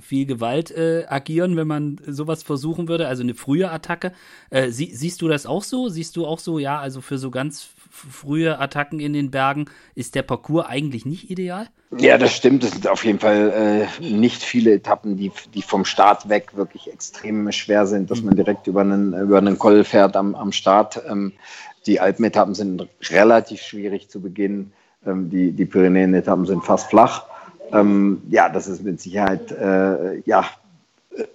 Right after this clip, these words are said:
Speaker 2: ein Problem, wenn man jetzt sagt, man möchte jemanden in die frühe Spitzengruppe, äh, steck-, äh, schicken, äh, als Bergfahrer, der sich dann auf dem Flachen, äh, in, in die Gruppe kämpfen muss. Ähm, das,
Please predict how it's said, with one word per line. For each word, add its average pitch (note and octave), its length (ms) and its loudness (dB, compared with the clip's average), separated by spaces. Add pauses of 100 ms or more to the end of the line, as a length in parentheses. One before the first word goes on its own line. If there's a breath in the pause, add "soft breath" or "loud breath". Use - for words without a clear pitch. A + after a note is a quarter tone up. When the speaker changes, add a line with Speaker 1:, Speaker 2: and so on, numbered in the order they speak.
(100)
Speaker 2:
ein G2 220 4
Problem, G2+ 560 4
wenn G#2 120 4
man G#2 100 4
jetzt F#2+ 140 2
sagt, A2 240 0
man G2 120 -4
möchte G#2 260 -2
jemanden G2+ 600 -2
in G2 140 -2
die G2 80 -2
frühe G#2 400 2
Spitzengruppe, G#2 1120 0
äh, G#2+ 140 -2
steck-, - 300 2
äh, G#2 180 2
schicken, A2 420 0 (380 loud breath)
äh, - 80 -2
als G#2+ 460 4
Bergfahrer, G#2+ 680 4
der G#2 200 -4
sich G#2 180 -10
dann G2 160 -6
auf F#2+ 120 -8
dem A2 120 -10
Flachen, G#2 460 -2
äh, G2 300 0
in, G#2 260 -4
in G2+ 160 -2
die G2 100 0
Gruppe A#2 260 0
kämpfen F2 380 -4
muss. G2+ 280 -6 (480 loud breath)
Ähm, F#2 460 4 (320)
das, G#2 360 2